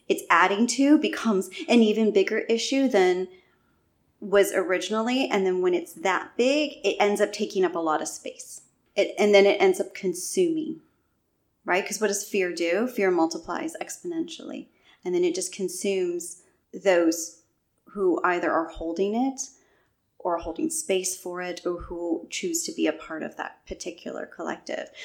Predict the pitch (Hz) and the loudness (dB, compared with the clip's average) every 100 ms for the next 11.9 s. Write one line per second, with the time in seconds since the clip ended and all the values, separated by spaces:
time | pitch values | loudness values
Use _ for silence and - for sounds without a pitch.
0 | - - 196 185 190 185 190 190 185 196 | -10 -4 -2 4 6 6 2 -2 -2 0
1 | 180 180 185 175 - 185 - 185 185 185 | 0 2 0 0 -2 -2 0 -2 -2 -8
2 | 175 170 165 - - 202 180 185 180 165 | -8 -6 -4 -4 -2 0 2 4 4 2
3 | 175 170 170 - 165 - - _ _ _ | -2 -4 -4 -6 -10 -10 -16 _ _ _
4 | _ _ _ _ _ _ _ - 190 165 | _ _ _ _ _ _ _ -8 0 2
5 | - - 160 156 - 156 - - - 160 | 2 0 0 0 -2 -2 -2 -6 -6 -8
6 | - 170 - - - - - - - - | -8 -10 -10 -10 -10 -14 -12 -8 -8 -8
7 | - _ _ _ _ - 233 240 226 - | -12 _ _ _ _ -4 -2 0 -2 -4
8 | - 202 208 294 311 180 151 - - - | -4 0 10 12 12 10 4 0 -12 -2
9 | 170 165 - 185 185 170 160 180 165 175 | 2 2 2 -2 0 0 0 -4 -4 -2
10 | 165 - - - 165 165 196 208 220 - | -2 -2 -6 -4 -6 -6 -4 -2 -2 0
11 | 180 180 175 - 180 208 277 - - | 0 0 -6 -2 2 4 4 2 -12